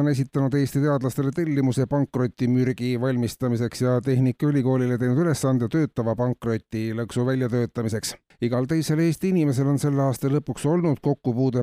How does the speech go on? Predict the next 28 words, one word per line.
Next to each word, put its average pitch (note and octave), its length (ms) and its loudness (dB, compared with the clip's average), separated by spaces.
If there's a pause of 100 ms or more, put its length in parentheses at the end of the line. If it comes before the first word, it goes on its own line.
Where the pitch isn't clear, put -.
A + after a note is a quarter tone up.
pankrotiga B2+ 800 0 (180)
ja B2 160 2
mõned B2 400 0
ettevõtjad B2 600 -2
pankrotistuvad B2+ 1000 0
täielikult A#2 560 0
ka B2 80 -2
ise. B2 320 0 (320)
Töötajate F3 480 0
küsitlusest D#3+ 480 0
selgub, D#3+ 400 0
et - 320 -4
mõned D#3 320 2
ongi D3+ 320 2
juba C#3 240 0
algusest C3+ 400 0
saadik C#3+ 320 0
rotid C#3 400 0
olnud, D#3+ 320 0
söövad D3+ 400 2
kogu A#2+ 300 0
aeg A2+ 100 -4
töötajate B2 580 -2
närve D#3 380 0
ja A#2 80 0
situvad G#2 400 -2
hinge G#2 240 -2
täis. G2 320 -8